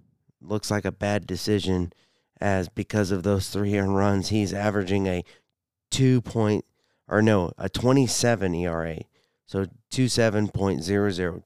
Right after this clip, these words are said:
twenty-seven E R A. Um, but Kyle Nelson took an inning, only gave up two hits. Uh, he's averaging a one point five nine E R A. Ruiz pitched an inning as well, uh, gave up one hit,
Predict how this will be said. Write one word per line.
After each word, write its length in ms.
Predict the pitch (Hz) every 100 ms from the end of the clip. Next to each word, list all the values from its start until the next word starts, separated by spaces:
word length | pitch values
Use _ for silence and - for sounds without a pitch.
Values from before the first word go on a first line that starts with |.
| -
twenty-seven 1160 | - 101 110 120 120 _ _ - 107 82 80 - _ _ _ _ _ _ -
E 80 | 101
R 240 | 98 95
A. 220 | 85 80 - _ _ _ _ _ -
Um, 640 | 92 87 85 85 85 87 90
but 220 | 120 127
Kyle 280 | 123 120 113
Nelson 460 | 110 107 113 107 98
took 200 | 117 101
an 120 | 101
inning, 480 | 98 101 104 98 98 - _ -
only 200 | 101 104
gave 160 | 101
up 140 | 98 -
two 180 | 110 98
hits. 500 | 98 98 - - - _ _ _ _ _ _ -
Uh, 200 | 87 87
he's 300 | 95 101 90
averaging 680 | 92 98 98 98 98 92
a 60 | 92
one 280 | 87 101 95
point 340 | 98 98 -
five 280 | 95 95 87
nine 220 | 92 95
E 120 | 95
R 180 | 95 92
A. 200 | 92 90 - _ _
Ruiz 720 | - 92 101 107 104 90 - - -
pitched 260 | 107 - 92
an 80 |
inning 300 | 95 101 98
as 100 | 92
well, 440 | 90 101 101 98 85 -
uh, 140 | 87
gave 260 | 92 104 101
up 120 | 82
one 240 | 90 95
hit, 320 | 90 95 92